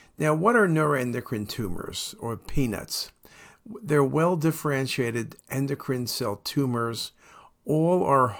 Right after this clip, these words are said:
hormonally active, but we need to be careful 'cause they're all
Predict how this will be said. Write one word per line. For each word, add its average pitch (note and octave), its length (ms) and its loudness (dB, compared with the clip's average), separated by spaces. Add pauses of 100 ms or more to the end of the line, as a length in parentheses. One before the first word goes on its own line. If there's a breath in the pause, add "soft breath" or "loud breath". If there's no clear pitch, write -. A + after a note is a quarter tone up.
hormonally B2+ 880 0 (180)
active, A#2+ 840 -4 (580 loud breath)
but C#3+ 240 -2
we C#3 380 0 (100)
need D#3+ 320 2
to C#3+ 140 -4
be B2+ 120 -2
careful C#3+ 460 -2
'cause B2 240 -4
they're - 160 -4
all D#3+ 500 0